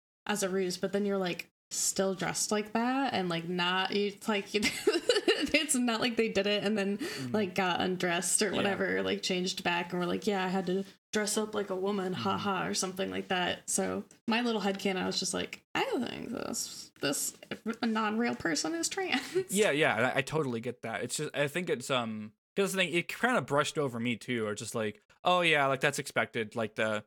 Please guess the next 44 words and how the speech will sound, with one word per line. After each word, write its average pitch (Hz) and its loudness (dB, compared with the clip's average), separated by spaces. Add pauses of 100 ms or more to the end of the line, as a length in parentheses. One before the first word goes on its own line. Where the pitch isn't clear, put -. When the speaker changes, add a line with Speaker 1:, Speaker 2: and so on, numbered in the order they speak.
(400)
Speaker 2:
the, 107 -4 (140)
just, - -4
like, 113 -4
I 127 2
get 127 0
one 131 0
little 123 0
thing 120 -4
in 107 -6
there, 104 -4 (320)
and 117 -2
then 104 -2
I 110 -2
go 110 2
about 107 0 (220)
my 110 -2
life 98 -4
wearing 104 -4
the 110 -12
fucking 101 -8 (200)
cute 117 -6
clothes. - -6 (420)
Uh, 110 0
Speaker 1:
Mm-hmm. 87 -4
Speaker 2:
which 117 -10
is 110 -12
just, 110 -12 (120)
yeah, 117 0
and, 139 -2
like, 190 0
it, 196 -4 (160)
uh, 170 0 (360)
I 151 -8
think 240 -2 (320)
hi-, - -2
I, 156 -6
no 160 -4
one 202 -2
played 131 0
it, 92 -8 (360)
but 123 0
there 127 4
was 123 2
a 113 2